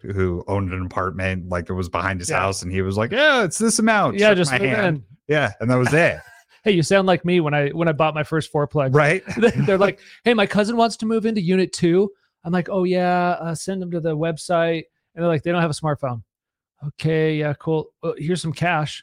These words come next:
Speaker 2: I'll just put down the deposit."
Speaker 1: Sure, yeah, move in.
Speaker 2: Like, "Oh, dude, this is too
Speaker 1: <laughs>
Speaker 2: easy. Fine, just move in."
Speaker 1: Yeah.
Speaker 2: You know, but when you were saying that, I thought you said, "Is there, would you rent out without a leash?"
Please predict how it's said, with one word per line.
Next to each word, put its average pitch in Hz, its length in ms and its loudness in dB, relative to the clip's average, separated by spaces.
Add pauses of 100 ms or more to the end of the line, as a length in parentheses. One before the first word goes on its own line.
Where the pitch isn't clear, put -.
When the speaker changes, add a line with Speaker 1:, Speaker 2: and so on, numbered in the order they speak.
(140)
Speaker 2:
I'll 147 220 0
just 147 220 -6
put 160 160 -4
down 151 220 0
the 139 60 -6
deposit." 135 460 -2
Speaker 1:
Sure, 254 260 0
yeah, 190 300 0
move 170 180 -6
in. 135 120 -4
Speaker 2:
Like, - 200 -10
"Oh, 123 200 -8
dude, 131 180 -4
this - 160 -4
is 120 80 -6
too - 300 -4
Speaker 1:
<laughs> 139 60 -2
Speaker 2:
easy. 127 440 -4 (500)
Fine, 175 600 2
just 185 260 -8
move 151 300 0
in." 110 320 -8
Speaker 1:
Yeah. 101 420 0
Speaker 2:
You 147 60 -6
know, 147 180 -2 (140)
but 190 220 0 (100)
when 196 160 4
you 196 80 4
were 175 80 4
saying 185 280 0
that, 156 140 0
I 143 120 -2
thought 190 260 -6
you 170 140 0
said, 147 500 0 (1400)
"Is 160 160 -2
there, 143 360 0 (960)
would 165 220 0
you 170 100 2
rent 160 280 0
out 151 260 0
without 143 300 -2
a 127 40 -6
leash?" 143 520 -4